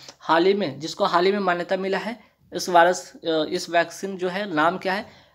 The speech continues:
मॉस्क्यूरिक्स, ठीक है, मॉस्क्यूरिक्स।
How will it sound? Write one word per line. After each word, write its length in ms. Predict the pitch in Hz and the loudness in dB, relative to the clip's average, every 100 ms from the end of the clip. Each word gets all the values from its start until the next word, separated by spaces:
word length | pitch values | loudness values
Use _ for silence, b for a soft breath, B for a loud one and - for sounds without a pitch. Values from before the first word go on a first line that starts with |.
| b | b
मॉस्क्यूरिक्स, 1300 | 170 196 196 - 240 262 - _ _ 165 208 208 - - | 0 0 -2 -6 -4 -4 -8 _ _ -2 0 -2 -8 -6
ठीक 140 | 214 | 0
है, 400 | 160 139 - _ 180 | 0 -2 -16 _ -6
मॉस्क्यूरिक्स। 1040 | 185 185 226 - - 202 202 220 220 - | 4 6 6 4 -8 -6 -2 -2 -4 -10